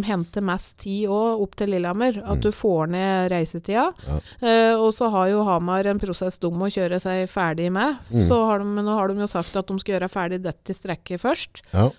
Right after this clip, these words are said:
Speaker 1: Og det gir også nye muligheter for de som har eiendom nær jernbanen, for der er det noen begrensninger fram til ting er avklart. Og så har vi den sykehussaken,
Speaker 2: Mm.
Speaker 1: eh, som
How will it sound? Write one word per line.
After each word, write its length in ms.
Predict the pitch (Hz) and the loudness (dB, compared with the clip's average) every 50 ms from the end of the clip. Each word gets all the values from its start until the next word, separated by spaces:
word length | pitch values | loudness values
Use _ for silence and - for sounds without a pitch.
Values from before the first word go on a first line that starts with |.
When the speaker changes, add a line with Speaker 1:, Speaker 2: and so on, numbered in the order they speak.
| - - | -12 -6
Speaker 1:
Og 80 | 214 202 202 | 0 4 4
det 80 | 202 214 214 | 6 6 4
gir 180 | 185 196 208 | 4 2 2
også 240 | 196 180 185 196 202 | 2 2 0 2 2
nye 220 | 208 190 175 180 190 | 0 2 2 0 2
muligheter 480 | 196 185 170 156 160 160 165 - 190 190 | 2 0 0 0 -2 -4 -4 -6 -6 -6
for 120 | - 196 185 | -4 -4 -2
de 300 | 175 170 175 175 175 175 | -2 -2 0 0 -2 -2
som 200 | - - 190 185 185 | -4 -6 -6 -4 -4
har 240 | 175 170 170 175 180 | -2 -2 -2 -2 -2
eiendom 560 | 165 151 151 156 160 170 175 175 170 170 170 170 | -2 -4 -4 -4 -4 -4 -4 -2 -2 -2 -2 -4
nær 340 | 180 170 160 160 165 165 180 | -4 -4 -2 -2 -2 0 0
jernbanen, 540 | 180 165 156 156 156 160 175 208 254 269 247 | 0 -2 -2 -2 -2 0 0 0 -2 -2 -4
for 160 | - - 226 | -6 -6 -4
der 160 | 214 202 202 208 214 | -2 0 0 2 0
er 80 | 180 170 | 0 0
det 80 | 175 | 0
noen 80 | 185 185 | -2 -2
begrensninger 720 | 196 185 180 170 156 170 175 - - 196 196 208 208 196 | 0 0 0 0 -2 -4 -6 -6 -6 -4 -2 -2 -2 -2
fram 160 | 202 185 180 180 | -2 -2 -2 -4
til 140 | - 190 180 | -6 -8 -8
ting 220 | - 180 165 170 | -6 -6 -4 -4
er 80 | 170 170 | -4 -4
avklart. 540 | 160 156 165 - 214 240 311 359 - - - _ - - _ _ _ _ _ _ _ - | -4 -6 -6 -2 0 0 0 0 -2 -8 -20 _ -20 -20 _ _ _ _ _ _ _ -6
Og 80 | 226 - | -2 2
så 80 | 269 247 | 2 4
har 80 | 214 | 4
vi 80 | 214 214 | 4 2
den 160 | 208 208 202 | 0 0 0
sykehussaken, 800 | - 220 180 - 185 180 - 208 202 202 - - 302 339 370 349 - _ _ _ _ _ _ _ _ _ _ _ _ _ _ _ _ _ _ - - | -2 -2 -2 -2 -2 -4 -2 -2 -4 -4 -2 0 0 0 0 -2 -6 _ _ _ _ _ _ _ _ _ _ _ _ _ _ _ _ _ _ -6 -2
Speaker 2:
Mm. 100 | 117 98 | 0 2
Speaker 1:
eh, 280 | - 190 202 202 196 | 2 2 2 0 0
som 200 | 190 - 208 208 | 0 0 0 0